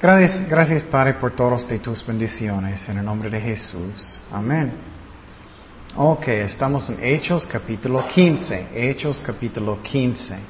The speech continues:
Entonces ya terminamos, ah, semana pasada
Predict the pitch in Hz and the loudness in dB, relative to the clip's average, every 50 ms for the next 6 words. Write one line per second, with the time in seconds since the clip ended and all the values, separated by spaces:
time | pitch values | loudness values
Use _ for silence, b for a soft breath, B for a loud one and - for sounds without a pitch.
0 | - - B B B B B B B B B B B B B B B B B B | -18 -18 B B B B B B B B B B B B B B B B B B
1 | B - 135 135 151 160 160 156 156 151 135 120 127 139 151 160 170 180 175 175 | B 0 0 4 4 4 4 6 4 4 4 4 4 6 6 8 8 8 6 6
2 | 165 151 143 139 135 139 151 160 156 147 139 143 139 - - - - - 71 67 | 4 4 4 4 4 4 4 4 4 4 4 2 2 0 -4 -10 -8 -8 -6 -6
3 | - 123 127 - 139 131 135 135 135 131 127 - 113 104 - - 196 196 190 156 | -6 -6 -6 -4 -2 2 2 4 2 2 4 2 2 2 2 4 6 8 8 8
4 | 123 131 143 147 - - | 8 6 4 2 -4 -10